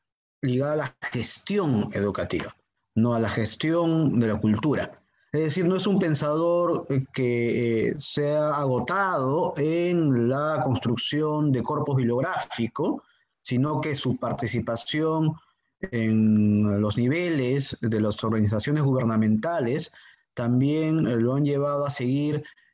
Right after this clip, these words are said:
eh, en la práctica, ¿no? Eh,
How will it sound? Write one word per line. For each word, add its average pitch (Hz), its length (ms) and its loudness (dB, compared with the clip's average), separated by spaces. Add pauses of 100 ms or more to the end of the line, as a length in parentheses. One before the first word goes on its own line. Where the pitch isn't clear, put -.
(160)
eh, 107 320 -4 (220)
en 110 160 0
la - 220 -2
práctica, 175 840 -2 (240)
¿no? 135 500 2
Eh, 110 500 -2